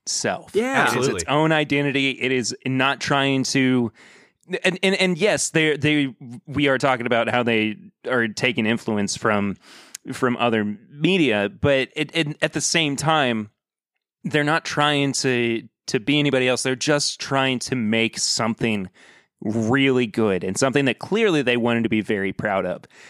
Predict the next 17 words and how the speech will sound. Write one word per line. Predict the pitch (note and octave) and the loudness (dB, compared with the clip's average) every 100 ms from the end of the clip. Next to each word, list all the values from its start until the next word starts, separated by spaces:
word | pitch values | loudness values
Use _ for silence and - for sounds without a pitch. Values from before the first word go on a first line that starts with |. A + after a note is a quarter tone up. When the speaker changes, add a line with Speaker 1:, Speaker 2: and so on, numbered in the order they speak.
| - | -8
Speaker 1:
And | C#3 C3 | -2 0
I | |
think | B2+ F#3+ F#3 | 0 0 0
that, | F3 C#3+ - | 0 0 0
you | C3 | 0
know, | B2+ | 0
Bob, | A2+ B2 B2+ | 2 0 0
to, | B2+ B2 | 0 0
to | A#2 A#2+ | -2 -2
your | A#2+ B2 | -2 0
point | - C3 | 0 0
about | A#2 G#2 A2 | 2 0 0
these | G#2+ | -2
songs, | - - E3 C#3+ A2+ - - | -2 0 0 2 0 -2 -2
everything | D#3+ G3 G3+ F#3+ D3+ - | 0 0 0 0 0 -2
feels | D#3 C3+ B2+ A#2+ G#2+ - _ - | 0 2 2 0 -4 -10 _ -10
so | - - C#3+ C#3 C#3 C#3+ C#3+ | -8 0 2 2 2 0 -2